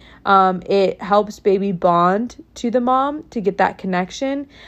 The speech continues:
Um, another thing with mom is that actually when you breastfeed, it re-,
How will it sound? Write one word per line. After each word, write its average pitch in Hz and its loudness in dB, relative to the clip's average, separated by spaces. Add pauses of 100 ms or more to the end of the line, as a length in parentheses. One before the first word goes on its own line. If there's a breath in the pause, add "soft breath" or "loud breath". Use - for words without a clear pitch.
(120 loud breath)
Um, 208 2
another 208 4
thing 247 0
with 220 2
mom 208 2
is 202 -2
that 185 2
actually 185 0
when 202 -2
you 190 -4
breastfeed, 190 -4 (260 loud breath)
it 202 0
re-, 214 4